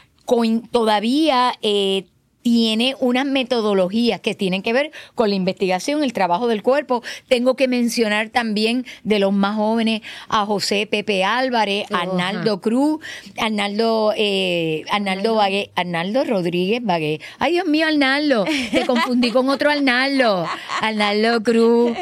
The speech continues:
Speaker 2: <laughs> El
Speaker 1: el
Speaker 2: Arnaldo
Speaker 1: profesor
Speaker 2: no lo
Speaker 1: escritora,
Speaker 2: conozco. <laughs>
Speaker 1: Arnaldo Rodríguez Bagué. Sí, entonces tenemos una, hay una mirada de un arte, eh, crítico también. Hay mucha
Speaker 2: Ujú.
Speaker 1: criticabilidad en, en nuestro trabajo y en la manera de hacerlo.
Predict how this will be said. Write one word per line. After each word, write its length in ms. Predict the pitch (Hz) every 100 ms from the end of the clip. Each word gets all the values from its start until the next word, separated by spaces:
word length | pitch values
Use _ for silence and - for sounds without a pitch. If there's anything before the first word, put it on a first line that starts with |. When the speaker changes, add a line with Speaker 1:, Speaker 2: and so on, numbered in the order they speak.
| -
Speaker 2:
<laughs> 140 | -
El 100 | 277
Speaker 1:
el 80 | 240
Speaker 2:
Arnaldo 120 | 233 254
Speaker 1:
profesor 400 | 247 269 226 226
Speaker 2:
no 0 |
lo 60 | 220
Speaker 1:
escritora, 520 | 269 233 202 208 185 -
Speaker 2:
conozco. 300 | - 254 254
<laughs> 20 |
Speaker 1:
Arnaldo 440 | 233 226 208 208 214
Rodríguez 420 | 226 208 208 208
Bagué. 720 | 208 190 170 - 214 - 170 -
Sí, 320 | - 320 285 269
entonces 520 | 269 285 302 453 - - -
tenemos 600 | 285 269 254 294 349 -
una, 760 | 320 320 339 339 339 285 226 -
hay 180 | 254 294
una 140 | 349
mirada 680 | 370 370 392 370 269 262 269
de 240 | 220 226 220
un 240 | 226 262
arte, 580 | 294 311 - 254 240 247 - - - -
eh, 300 | 214 202 175
crítico 560 | 254 339 - 233 226 208
también. 640 | 180 190 220 247 214 196
Hay 160 | 190
mucha 220 | 202 233 262
Speaker 2:
Ujú. 100 | 233
Speaker 1:
criticabilidad 960 | 226 226 214 208 202 196 196 240 285
en, 160 | 233 220
en 160 | 214 196
nuestro 300 | 190 - 196
trabajo 720 | 202 196 233 285 240 196 202 - -
y 80 | -
en 80 | 226
la 100 | 202
manera 380 | 190 185 185 208
de 120 | 226
hacerlo. 640 | 220 269 302 285 220 208